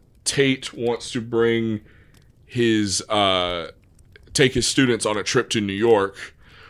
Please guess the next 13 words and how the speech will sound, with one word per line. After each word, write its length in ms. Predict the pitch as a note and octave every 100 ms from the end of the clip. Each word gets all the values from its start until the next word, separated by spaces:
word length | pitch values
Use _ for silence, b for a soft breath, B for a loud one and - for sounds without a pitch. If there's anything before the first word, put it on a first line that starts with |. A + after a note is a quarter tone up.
| B
which 120 | -
I'm 100 | B2+
not, 280 | D3 C#3 - -
I 80 | A#2
think 200 | - D3
he's 140 | D3 G#2+
a 60 |
history 380 | A2+ B2+ - C3
teacher. 400 | B2+ C3+ D3 C3+ - b b b b -
Um, 420 | G#2+ A2 G2+ F#2 -
and 220 | G#2 G#2
then, 440 | G#2 G#2 G2+ G2 F#2 -
uh, 640 | G2 G2 F2 E2+ E2 D#2+